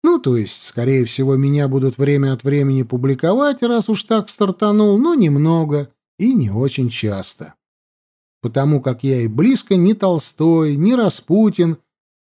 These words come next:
и даже не Фазиль Искандер. И мне это будет показано максимально наглядно через падение тиражей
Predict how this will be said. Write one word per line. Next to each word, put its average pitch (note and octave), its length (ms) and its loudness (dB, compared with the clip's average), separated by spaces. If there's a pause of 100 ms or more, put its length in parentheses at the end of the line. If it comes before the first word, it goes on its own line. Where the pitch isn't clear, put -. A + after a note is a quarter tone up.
и F#3+ 80 4
даже D3+ 380 -2
не A2 100 -2
Фазиль A#2+ 480 0
Искандер. G#2+ 720 -4 (800)
И C#3+ 100 0
мне C#4 220 4
это C#3 160 -2
будет A2+ 320 -4
показано F#3 580 0
максимально A#3 680 2
наглядно D3+ 800 0 (320)
через B2 260 0
падение B2 600 0
тиражей B2 680 -2